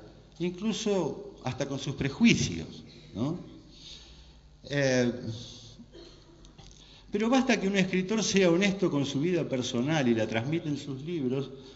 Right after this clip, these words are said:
para que venga el mundo a reclamarle una complicidad con sus mentiras. Pero la condición de Pamuk es la de un hombre que inventa ficciones, ¿no?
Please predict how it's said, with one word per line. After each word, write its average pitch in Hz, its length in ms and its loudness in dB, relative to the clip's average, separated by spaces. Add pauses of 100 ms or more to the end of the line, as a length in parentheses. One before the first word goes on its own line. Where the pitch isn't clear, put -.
(140)
para 147 220 0
que 160 100 -4
venga 190 280 2
el 170 80 2
mundo 175 500 0
a 135 80 4
reclamarle 135 880 0
una 131 380 -2
complicidad 120 720 -2
con 120 140 -8
sus 113 180 -8
mentiras. 135 720 0 (1800)
Pero 175 140 2
la 190 100 6
condición 202 460 -2
de 254 80 0
Pamuk 262 460 0
es 151 160 -4
la 143 100 0
de 143 100 -2
un 165 100 -2
hombre 170 360 -2
que 143 340 2
inventa 127 500 2
ficciones, 113 1000 -4 (1120)
¿no? 135 280 -10